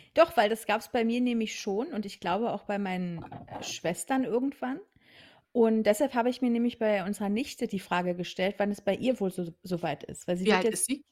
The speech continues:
Speaker 2: Ja.
Speaker 1: sie wird dreizehn dieses Jahr.
Speaker 2: <gasps> Uh,
Speaker 1: Und ich
Speaker 2: ah. <laughs>
Speaker 1: glaube, bei mir fing das so mit, boah, auf jeden Fall mit sechzehn, aber ich weiß nicht, ob's nicht vorher schon so weit war, vierzehn,
Speaker 2: Ja.
Speaker 1: fünfzehn, keine Ahnung. Und, ähm,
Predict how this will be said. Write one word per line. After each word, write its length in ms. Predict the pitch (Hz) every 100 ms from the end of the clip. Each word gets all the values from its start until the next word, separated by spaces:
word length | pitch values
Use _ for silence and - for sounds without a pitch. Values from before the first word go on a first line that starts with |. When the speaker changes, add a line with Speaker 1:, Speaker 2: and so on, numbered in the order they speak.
| _
Speaker 2:
Ja. 120 | 190 190
Speaker 1:
sie 100 | 202
wird 180 | 240 -
dreizehn 580 | 202 180 - 143 180 - -
dieses 280 | 180 165 226
Jahr. 220 | 160 170 -
Speaker 2:
<gasps> 200 | - -
Uh, 520 | 208 247 247 202 185 -
Speaker 1:
Und 220 | - 226 233
ich 140 | -
Speaker 2:
ah. 20 |
<laughs> 0 |
Speaker 1:
glaube, 280 | 233 254 302
bei 160 | 247 233
mir 240 | 240 285 294
fing 240 | 294 277
das 220 | 269 262
so 200 | 247 254
mit, 220 | 254 240 240 - - - _ _ _ _ _
boah, 240 | - -
auf 200 | 214 -
jeden 300 | 185 196 208 196
Fall 380 | 185 170 170 - _ _ -
mit 160 | 185
sechzehn, 500 | - 233 - - 302
aber 180 | 226 190
ich 100 | 190 180
weiß 180 | 185 226
nicht, 120 | 180
ob's 160 | 175 -
nicht 140 | 170
vorher 260 | - 170 165
schon 180 | - 156
so 140 | 160
weit 240 | 143 147 -
war, 140 | 139
vierzehn, 340 | 151 170 - 165
Speaker 2:
Ja. 40 |
Speaker 1:
fünfzehn, 420 | 180 170 - - -
keine 260 | 156 147
Ahnung. 240 | 160 151 - - - - - _
Und, 380 | 220 226 220 220 -
ähm, 600 | 202 208 202 202 202